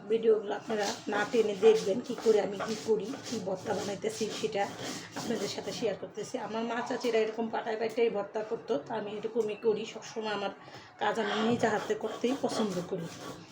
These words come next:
মরিচটা বাটা হয়ে গেছে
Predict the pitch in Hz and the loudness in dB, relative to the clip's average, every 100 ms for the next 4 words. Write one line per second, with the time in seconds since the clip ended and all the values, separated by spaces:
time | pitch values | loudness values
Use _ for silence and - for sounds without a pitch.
0 | - - - - 226 - 165 - - - | -12 -10 -12 -10 -10 -8 -6 -8 -10 -12
1 | - - - - - - - - - - | -10 -10 -12 -14 -12 -10 -8 -10 -10 -8
2 | - - - - - - - - - - | -8 -8 -12 -14 -14 -12 -10 -10 -12 -16
3 | - - - - - - - - - - | -20 -20 -20 -20 -12 -12 -12 -18 -20 -20
4 | - - _ - - - - - - 262 | -20 -20 _ -20 -14 -10 -10 -12 -6 -4
5 | - - - - - 220 208 220 233 - | -2 -6 -6 -12 -6 -2 0 2 0 0
6 | 202 202 208 233 208 196 202 - | 2 2 2 2 2 2 0 2